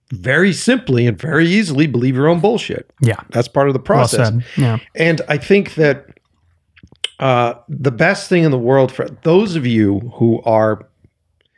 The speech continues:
Speaker 1: destined to be above the line,
Speaker 2: <laughs>
Speaker 1: right?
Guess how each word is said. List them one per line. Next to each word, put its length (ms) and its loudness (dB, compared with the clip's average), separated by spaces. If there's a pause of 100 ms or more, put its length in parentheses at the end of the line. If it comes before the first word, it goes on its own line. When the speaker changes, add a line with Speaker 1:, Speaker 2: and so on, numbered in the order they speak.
(400)
Speaker 1:
destined 800 -4 (120)
to 120 0
be 160 2
above 320 0
the 80 -4
line, 460 -2 (320)
Speaker 2:
<laughs> 340 0
Speaker 1:
right? 300 0